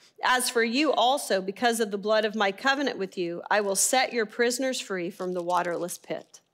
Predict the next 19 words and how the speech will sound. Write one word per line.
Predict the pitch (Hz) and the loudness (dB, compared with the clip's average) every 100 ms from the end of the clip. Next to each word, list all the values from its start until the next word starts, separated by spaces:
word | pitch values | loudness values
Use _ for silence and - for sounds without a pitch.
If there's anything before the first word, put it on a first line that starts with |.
| _ _ _ - | _ _ _ -8
So | - 185 | -2 2
that | 220 247 | 6 6
is | 269 262 | 4 2
the | 220 | -2
context | - - 330 349 - 156 - - - - - _ | 0 2 4 4 0 -2 -2 -6 -6 -12 -20 _
that | 226 226 | 2 4
they | 202 233 | 6 4
are | 226 | 4
seeing | 220 - 269 262 | 2 2 2 2
here. | 226 180 165 - - - | 0 -2 -4 -12 -20 -8
So | - 254 240 | 0 2 4
it, | 240 240 220 | 2 0 -2
we | 262 | 0
see | 247 - 294 | 2 4 4
that | 262 - 208 | 4 0 2
the | 233 | 0
king | - - 302 294 | 0 2 2 2
is | - 208 208 | 2 0 0
humble. | - 302 277 208 160 226 | -2 2 4 2 -2 -4